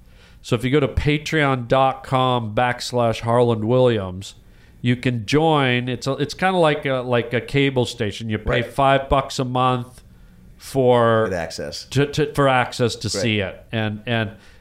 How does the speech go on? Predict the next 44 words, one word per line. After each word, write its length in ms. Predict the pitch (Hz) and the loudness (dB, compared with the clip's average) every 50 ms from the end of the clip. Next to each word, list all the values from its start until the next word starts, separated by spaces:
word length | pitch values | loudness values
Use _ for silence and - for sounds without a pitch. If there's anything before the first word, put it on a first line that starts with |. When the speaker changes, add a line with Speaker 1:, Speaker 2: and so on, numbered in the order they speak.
| - - | -4 -4
Speaker 1:
it's 180 | 147 143 - 165 | -2 -2 -2 0
not 200 | 180 175 175 175 | 0 0 0 0
just 240 | - 147 127 - | -2 -2 -2 0
that 240 | - 139 139 135 135 | 2 2 2 2 0
show, 160 | - - 135 | 0 0 0
but 140 | 123 123 120 | 2 2 0
I'm 100 | 120 123 | 0 0
gonna 140 | 127 123 123 | 0 -2 0
be 120 | 117 117 | 0 -2
putting 320 | 113 - - 135 131 123 120 | 0 0 0 0 2 2 0
up 140 | 113 - - | 0 -2 0
other 240 | 117 117 117 131 | -2 0 0 0
content 680 | 113 - - 117 120 120 120 113 - - 123 117 117 - | -2 -2 -2 0 0 0 0 0 -2 -2 -2 -2 -2 -4
as 120 | 113 104 104 | -4 -4 0
well. 280 | 110 113 117 127 127 | 0 2 4 4 4
It's 140 | 123 123 - | 2 0 -2
kind 200 | - 196 208 214 | -2 -2 -2 0
of 80 | 196 170 | 0 0
a 60 | 156 | -2
page 360 | 151 - 156 151 147 147 123 | 0 0 0 0 0 -2 0
where 140 | 131 135 120 | -2 -2 -2
creative 560 | - - - 131 127 131 135 131 120 104 - | -2 -6 -4 0 2 2 2 2 0 -4 -2
people 340 | - 131 123 - - 139 127 131 | -4 -4 -2 0 0 -2 -2 0
can 160 | - 120 107 | -2 -4 -4
put 340 | 104 - - 135 131 131 - | -4 -2 -2 -2 -2 -2 -2
their 120 | - 117 104 | -2 -2 0
stuff, 560 | - - - - 143 127 123 127 135 - - | 0 -4 -2 0 0 2 4 2 2 0 0
Speaker 2:
Yeah. 220 | 117 139 208 220 202 - - - - - | -2 -2 0 -2 -4 -8 -16 -16 -6 -2
Speaker 1:
and 180 | 117 117 113 | -2 -2 -2
fans 540 | - - - 151 143 139 139 143 139 131 120 | -4 -6 -2 -2 0 2 2 0 0 0 -2
of 120 | 127 117 120 | -2 -2 0
your 100 | 117 110 | -2 0
stuff 560 | - - - - 139 135 127 123 - - - | -2 -2 0 2 4 4 4 2 -2 -6 -6
can 320 | 123 113 107 104 101 104 - - - - - - - - | -4 -4 -4 -6 -10 -12 -16 -20 -20 -20 -20 -14 -4 -4
pay 280 | - - 160 160 143 139 | -2 0 2 2 2 2
to 100 | 123 117 | 2 0
see 320 | - - - 135 127 120 113 | 0 0 0 0 2 2 2
it, 120 | 104 101 | 0 0
and 160 | 104 104 104 | -2 -2 -2
it, 40 | 104 | -4
Speaker 2:
Yeah. 120 | 98 85 - | -4 -4 -2
Speaker 1:
and, 180 | 127 120 120 | -2 -4 -2
and 240 | - 131 117 117 113 | -2 -4 -4 -2 0
their 280 | 127 135 135 131 127 | 2 2 4 4 2